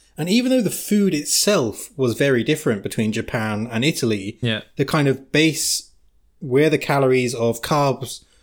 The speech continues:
Speaker 1: compared to meat, compared to vegetables, the, the proportions were the same.
Speaker 2: Yeah.
Speaker 1: Compared to the work that they were also doing.
Speaker 2: Okay.
Speaker 1: So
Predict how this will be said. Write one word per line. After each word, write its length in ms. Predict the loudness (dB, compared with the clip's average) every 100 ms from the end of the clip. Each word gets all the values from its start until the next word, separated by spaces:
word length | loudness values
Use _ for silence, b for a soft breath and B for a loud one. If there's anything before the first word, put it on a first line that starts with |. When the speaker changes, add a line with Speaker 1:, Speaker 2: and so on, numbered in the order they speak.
| _ -8
Speaker 1:
compared 400 | -6 0 -2 0
to 80 |
meat, 400 | 0 0 -2 -8 -12
compared 420 | -12 -6 -6 -4
to 100 | -2
vegetables, 680 | -2 -2 -4 -2 -2 -4 -14 _ _ _ -10
the, 180 | -2 -2
the 120 | -2
proportions 680 | -4 -4 2 0 2 -2 -2
were 80 | -4
the 120 | -4
same. 420 | -4 -6 -8 -14 -6
Speaker 2:
Yeah. 160 | -6 -6 _ _ _ _ _ _ _
Speaker 1:
Compared 320 | -6 0 0 0
to 60 |
the 60 | 0
work 380 | 2 2 2 -2
that 80 | -2
they 120 | 0
were 100 | 0
also 400 | 0 0 0 -2
doing. 480 | 0 0 0 -2 -4 -6
Speaker 2:
Okay. 280 | -4 -6 -8 _ _
Speaker 1:
So 640 | -8 0 2 4 2 0